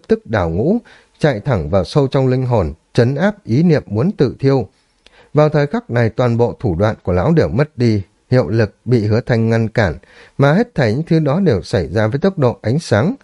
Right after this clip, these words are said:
Từ đầu đến cuối, trên mặt Hứa Thanh không cảm xúc. Trong mắt trưởng quầy, những việc đó đều là quỷ dị và không thể tưởng tượng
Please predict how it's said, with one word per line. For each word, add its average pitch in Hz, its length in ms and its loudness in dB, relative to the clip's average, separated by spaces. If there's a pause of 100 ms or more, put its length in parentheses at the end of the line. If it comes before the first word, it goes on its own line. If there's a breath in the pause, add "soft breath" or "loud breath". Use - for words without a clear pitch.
(380 soft breath)
Từ 156 140 2
đầu 143 160 0
đến 160 260 0
cuối, 151 260 0
trên 190 160 0
mặt 131 240 0
Hứa 107 140 0
Thanh 110 260 -2
không 117 240 0
cảm 85 220 -2
xúc. 226 220 -2 (560 soft breath)
Trong 214 180 2
mắt 240 180 0
trưởng 101 200 -2
quầy, 113 320 0
những 165 180 0
việc 123 240 0
đó 107 200 0
đều 139 160 2
là 87 120 0
quỷ 87 320 0
dị 107 280 0
và 98 100 -2
không 127 180 -2
thể 110 120 0
tưởng 95 280 -2
tượng 117 220 -2